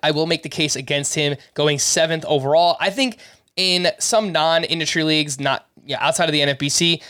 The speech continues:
he's probably a borderline first round pick, maybe an early second round pick, but if someone wants to take him seventh overall, the case that I would make against him is that it feels like you are really drafting for a ceiling outcome here. You're not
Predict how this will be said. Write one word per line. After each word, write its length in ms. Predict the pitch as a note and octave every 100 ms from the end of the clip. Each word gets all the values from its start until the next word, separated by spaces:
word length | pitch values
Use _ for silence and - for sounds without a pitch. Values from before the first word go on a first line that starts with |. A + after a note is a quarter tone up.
| -
he's 140 | G#3
probably 260 | - A#3+ A3
a 60 | G3+
borderline 440 | D3+ D#3 D3+ C#3+
first 300 | C3 D#3 -
round 180 | C#3+ C#3+
pick, 180 | D#3 C#3
maybe 200 | C#3 C#3+
an 80 |
early 180 | C3 C3+
second 300 | B2+ B2+ C3+
round 160 | B2 A#2+
pick, 220 | C#3+ C3+ - -
but 340 | D3+ D#3 - _ -
if 100 | D#3
someone 360 | A#3 B3 D#3
wants 320 | C3 F3+ F#3+
to 60 | -
take 200 | D#3+ C#3+
him 80 | C3+
seventh 260 | D3 C#3+
overall, 380 | C3+ C3+ C3+ B2+ - - -
the 80 |
case 240 | D3 B3+ C#4+
that 100 | E3
I 140 | D#3+
would 100 | D#3
make 160 | D3 C3+
against 400 | B2 D3 D3 -
him 100 | C3+
is 120 | B2+
that 120 | C3+
it 80 | C3
feels 280 | - B3 A#3+
like 180 | A#3 G3+
you 80 |
are 60 | F3+
really 180 | E3 D3+
drafting 480 | C3+ C3 C3 - C#3
for 220 | - B2+
a 40 |
ceiling 540 | A2 - E3 D#3+ D3+ -
outcome 360 | B2 - D3+
here. 160 | B2+ C3+
You're 160 | B2 B2
not 280 | C#3+ D3